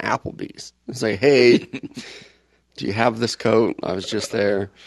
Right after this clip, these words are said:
Speaker 2: I've
Speaker 1: And
Speaker 2: not
Speaker 1: then I
Speaker 2: been to
Speaker 1: felt like
Speaker 2: Applebee's
Speaker 1: such
Speaker 2: in
Speaker 1: an
Speaker 2: a minute.
Speaker 1: idiot walking back in, like, "Oh, you forgot your coat." I don't, so I don't, I don't take a coat. Sometimes I'll leave one in my truck just in case. Um, tell the truth Tuesday.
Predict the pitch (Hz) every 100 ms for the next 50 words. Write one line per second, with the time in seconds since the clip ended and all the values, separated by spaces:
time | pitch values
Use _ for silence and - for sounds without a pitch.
0 | - - 143 175 196 175 185 - - 151
1 | - - 131 139 127 - 104 113 120 107
2 | 98 110 107 107 - - 123 117 107 -
3 | 120 117 104 104 - 120 - 127 139 113
4 | - - 147 131 127 131 107 107 104 80
5 | 117 104 90 - 98 95 _ - _ -
6 | - - 160 170 190 160 135 127 120 131
7 | 110 110 110 98 87 - 104 101 - _
8 | _ _ _ _ - - 127 120 113 -
9 | 107 104 - - _ _ _ _ _ -
10 | - 90 82 80 - _ _ _ _ _
11 | _ _ _ _ _ _ _ - _ -
12 | 113 107 123 110 139 123 104 87